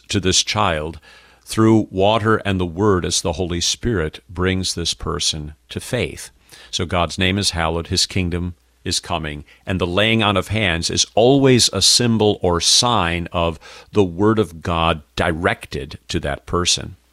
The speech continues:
Then there's the actual baptism and the threefold application of water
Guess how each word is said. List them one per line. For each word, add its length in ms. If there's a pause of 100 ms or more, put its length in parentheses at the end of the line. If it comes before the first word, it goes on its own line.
(760)
Then 220
there's 180
the 120
actual 380
baptism 880 (120)
and 320 (540)
the 260 (160)
threefold 760 (100)
application 1120
of 260
water 680